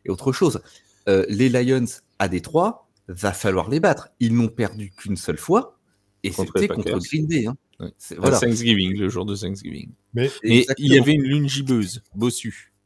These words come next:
Speaker 1: Il y, il y avait, voilà, là, il y a la lune gibbeuse, donc, euh,
Speaker 2: Alors,
Speaker 1: voilà,
Speaker 2: est-ce
Speaker 1: là,
Speaker 2: que vous
Speaker 1: là,
Speaker 2: avez
Speaker 1: il
Speaker 2: surveillé les cycles de la lune pour ça, pour dimanche ? C'est ça la
Speaker 1: Non,
Speaker 2: question.
Speaker 1: non, j'ai, j'ai
Speaker 3: Non.
Speaker 1: pas regardé.
Speaker 2: Comment
Speaker 1: Mais,
Speaker 2: est la
Speaker 1: euh,
Speaker 2: lune dimanche ?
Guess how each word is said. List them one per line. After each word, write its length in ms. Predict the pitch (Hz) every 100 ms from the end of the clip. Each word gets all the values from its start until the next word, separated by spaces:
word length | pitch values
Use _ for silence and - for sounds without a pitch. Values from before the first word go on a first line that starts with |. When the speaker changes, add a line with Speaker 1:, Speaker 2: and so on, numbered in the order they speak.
| _
Speaker 1:
Il 100 | 123
y, 40 | 135
il 60 | 143
y 40 |
avait, 320 | 151 170 175
voilà, 300 | 135 139 123
là, 100 | 117
il 80 | 165
y 60 | 170
a 80 | 147
la 100 | 135
lune 320 | 131 143 139
gibbeuse, 440 | 131 120 180 196
donc, 180 | 151 131
euh, 20 |
Speaker 2:
Alors, 160 | 107 107
Speaker 1:
voilà, 160 | 147
Speaker 2:
est-ce 140 | 117 120
Speaker 1:
là, 60 |
Speaker 2:
que 40 | 131
vous 160 | 170
Speaker 1:
là, 60 | 160
Speaker 2:
avez 100 | -
Speaker 1:
il 40 |
Speaker 2:
surveillé 460 | 120 131 117 139 160
les 120 | 147
cycles 360 | - 151 - 135
de 120 | 117
la 80 | 120
lune 240 | 123 170
pour 180 | - 131
ça, 180 | - 120
pour 200 | 117 123
dimanche ? 600 | 123 117 107 98 - -
C'est 160 | _ -
ça 100 | 165
la 100 | 285
Speaker 1:
Non, 80 | 208
Speaker 2:
question. 160 | 156 214
Speaker 1:
non, 40 |
j'ai, 200 | - - _ -
j'ai 160 | -
Speaker 3:
Non. 80 | 127
Speaker 1:
pas 80 | 123
regardé. 400 | 135 160 139 151 _ -
Speaker 2:
Comment 280 | - 147 156
Speaker 1:
Mais, 40 | 175
Speaker 2:
est 40 |
la 60 | 151
Speaker 1:
euh, 100 | 117
Speaker 2:
lune 160 | 120 135
dimanche ? 540 | 131 123 120 - -